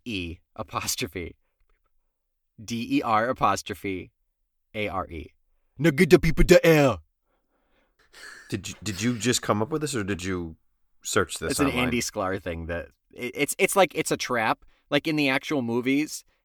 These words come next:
Speaker 1: it's Admiral Ackbar goes, "It's a trap." <laughs> It's just, like, boring and just bland, but it, it eventually snowballs and becomes, "It's a trap!" And it's the same thing with now, "Cohagen,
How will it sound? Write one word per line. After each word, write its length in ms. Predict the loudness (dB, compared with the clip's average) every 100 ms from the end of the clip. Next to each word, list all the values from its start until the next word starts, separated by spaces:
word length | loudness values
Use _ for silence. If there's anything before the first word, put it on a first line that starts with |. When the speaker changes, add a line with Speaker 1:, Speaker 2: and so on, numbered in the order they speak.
| -6
Speaker 1:
it's 160 | -6
Admiral 380 | 0 0 0 0
Ackbar 400 | 0 0 0 0
goes, 280 | 0 -2 -4 _ _ -10
"It's 140 | -8
a 80 | -8
trap." 400 | -6 -2 -2 -4 -18
<laughs> 40 | -20 _ _
It's 360 | -8 -6 -8 -4
just, 200 | -2 0
like, 240 | 0 0
boring 460 | -2 2 4 4 2
and 180 | -2 -6
just 240 | -12 -14
bland, 400 | -6 -4 -2 -4 -10 -20 _ 0
but 120 | 2
it, 120 | 2
it 160 | 0 -2
eventually 480 | 0 0 0 -4 -4
snowballs 520 | -2 0 2 2 0
and 80 | -4
becomes, 260 | -6 -6 -6 2
"It's 180 | 4 6
a 80 | 4
trap!" 480 | 8 10 10 8 4 _ _ _ _ _ _ _ _ _ _ _ _ _ 0
And 180 | 2
it's 120 | 2 -2
the 80 | -2
same 220 | -2 -2
thing 180 | -4 -4
with 140 | -4
now, 220 | -2 -2 -4 2
"Cohagen, 540 | 4 6 4 2 0